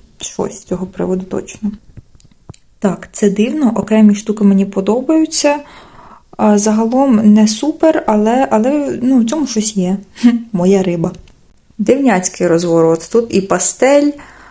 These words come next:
а, і акрил, і олівці, і, е, маркери, е, лайнери, тобто, ем, ніби щось є, а ніби і, е,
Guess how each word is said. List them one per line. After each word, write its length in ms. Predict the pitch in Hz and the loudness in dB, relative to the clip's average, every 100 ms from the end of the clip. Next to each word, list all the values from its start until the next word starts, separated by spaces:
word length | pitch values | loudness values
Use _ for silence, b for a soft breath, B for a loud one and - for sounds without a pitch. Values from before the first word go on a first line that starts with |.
| - | -8
а, 320 | 196 190 185 175 | -2 2 2 0
і 120 | 208 - | -2 -2
акрил, 640 | 185 - 185 240 294 277 269 B B B B _ _ _ _ | -4 0 2 4 2 0 -6 B B B B _ _ _ _
і 140 | 196 | 2
олівці, 880 | 226 202 185 185 - - 240 294 - | 4 2 2 0 -2 -2 0 0 0
і, 340 | 214 208 202 - - | 2 4 4 2 2
е, 140 | 185 | 2
маркери, 1160 | 180 190 247 262 - 240 226 226 220 214 208 - _ _ _ _ - - | 4 4 2 0 0 2 4 4 4 4 0 -4 _ _ _ _ -12 -2
е, 140 | 190 | 2
лайнери, 400 | 185 175 175 170 | 2 2 -2 0
тобто, 600 | 170 170 - 170 170 - _ - - | 0 -2 0 2 2 -2 _ -14 -6
ем, 420 | - 185 175 175 175 B B _ B B B _ _ _ - | 0 0 2 0 -4 B B _ B B B _ _ _ -2
ніби 280 | 196 240 254 | 2 4 2
щось 320 | - 240 - | 2 0 0
є, 280 | 233 302 311 | 0 2 2
а 40 | 202 | 2
ніби 340 | 202 220 226 | 2 4 2
і, 180 | 214 208 | 4 2
е, 280 | 202 - | 2 0